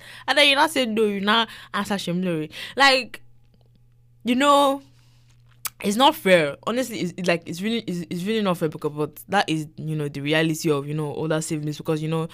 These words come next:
parents will not want to spoil you. But, yeah. But that's not the only thing, um, that is not the only thing. Like now, for instance,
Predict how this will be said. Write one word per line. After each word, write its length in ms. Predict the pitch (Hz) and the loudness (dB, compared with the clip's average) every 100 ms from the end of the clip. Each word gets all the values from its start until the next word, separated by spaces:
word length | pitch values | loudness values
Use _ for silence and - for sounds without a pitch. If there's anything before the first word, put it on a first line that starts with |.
| - - | -14 0
parents 300 | 208 208 180 | 2 2 0
will 100 | 160 | 0
not 120 | 185 | 2
want 240 | 175 170 | 2 -2
to 260 | 160 143 151 - - - - | -4 -10 -12 -20 -20 -20 -18
spoil 360 | - - 180 175 | -16 2 6 6
you. 320 | 170 156 139 - - _ _ - | 4 -2 -4 -16 -20 _ _ -6
But, 520 | 135 - - - - _ _ _ _ _ _ _ _ _ | -6 -6 -12 -18 -18 _ _ _ _ _ _ _ _ _
yeah. 320 | 156 147 135 - | -4 -4 -4 -6
But 140 | 175 220 | 0 8
that's 180 | 330 | 8
not 140 | 269 247 | 8 2
the 60 | 190 | 2
only 240 | 202 202 | 2 0
thing, 260 | 196 170 147 | 0 -4 -4
um, 200 | 143 151 _ - _ _ _ _ _ - - - - | -8 -12 _ -20 _ _ _ _ _ -20 -20 -20 -4
that 300 | 185 190 185 | -2 -2 -4
is 160 | 165 | -8
not 280 | 156 160 160 160 - - _ _ _ _ _ - | -4 -2 -2 -6 -14 -20 _ _ _ _ _ -10
the 100 | 117 | -4
only 200 | 165 156 | -4 -4
thing. 200 | 156 151 | -6 -4
Like 140 | 175 | -2
now, 220 | 233 208 | 2 2
for 220 | 170 196 | 2 0
instance, 560 | 208 233 185 156 151 - | 0 2 0 -4 -6 -16